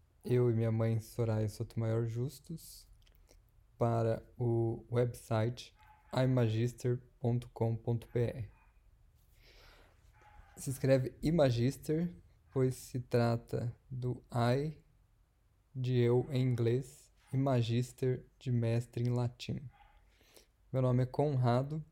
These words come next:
e, para iniciar hoje, nós gostaríamos de fazer uma breve respiração e então passar para o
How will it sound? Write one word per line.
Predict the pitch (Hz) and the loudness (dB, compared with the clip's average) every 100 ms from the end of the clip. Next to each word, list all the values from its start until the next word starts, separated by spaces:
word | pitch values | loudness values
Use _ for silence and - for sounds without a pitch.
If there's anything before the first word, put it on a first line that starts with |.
| _ _ _ _ - - - _ _ - | _ _ _ _ -20 -18 -18 _ _ -4
e, | 139 135 - _ _ - - | 0 0 -2 _ _ -18 0
para | 160 | 2
iniciar | 165 160 139 - 131 131 | 4 2 -2 -2 2 4
hoje, | 120 135 139 110 107 - _ _ _ - | 4 2 2 -2 -4 -10 _ _ _ -4
nós | 127 127 127 | 0 0 0
gostaríamos | 127 - 135 120 120 131 123 | -2 -2 0 2 2 2 -2
de | - - 123 120 123 - - - | -6 -2 2 2 0 -4 -18 -2
fazer | 120 117 120 | 0 2 2
uma | 117 120 117 - _ 127 | 2 -2 -4 -12 _ 2
breve | 131 143 | 2 2
respiração | 135 131 - 127 120 120 123 131 180 - _ _ _ _ _ - | -2 -4 -2 2 2 0 -4 -4 -6 -14 _ _ _ _ _ -4
e | 131 | -2
então | 131 - 127 139 143 - _ _ _ _ _ - | -2 0 0 0 -6 -14 _ _ _ _ _ 0
passar | 131 127 - 123 123 123 | 0 0 0 2 2 2
para | 127 127 | 2 2
o | 127 127 123 123 | 2 2 0 -2